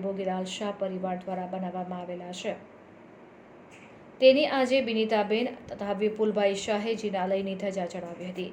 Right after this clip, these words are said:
આ દરમિયાનમાં આજે અખાત્રીજના દિવસે સાધ્વી રત્નાશ્રીજી, ધ્યાન રત્નાશ્રીજી તથા પ્રજ્ઞ રત્નાશ્રીજી મહારાજ સાહેબને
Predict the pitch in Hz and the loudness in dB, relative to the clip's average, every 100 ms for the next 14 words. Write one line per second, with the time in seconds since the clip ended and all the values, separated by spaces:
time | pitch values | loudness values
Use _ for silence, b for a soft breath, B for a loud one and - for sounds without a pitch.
0 | B B B - - - 240 254 262 311 | B B B -20 -2 6 10 10 10 6
1 | 349 320 269 285 254 254 254 277 269 269 | 6 6 8 8 8 4 4 4 4 2
2 | 247 240 240 247 240 240 208 196 208 247 | 2 0 2 4 4 4 2 2 -2 -2
3 | B B B 220 240 240 254 254 - 214 | B B B 6 6 8 4 2 4 0
4 | 214 202 - - 233 247 240 - 202 196 | 2 -2 -4 0 4 6 4 2 0 -2
5 | - 208 226 233 214 196 180 B B B | 0 0 2 0 2 0 -2 B B B
6 | 254 254 254 277 254 240 220 208 226 214 | 10 10 10 6 4 4 0 0 0 0
7 | 214 196 196 190 196 220 208 214 202 | 0 -2 0 2 2 0 0 0 -2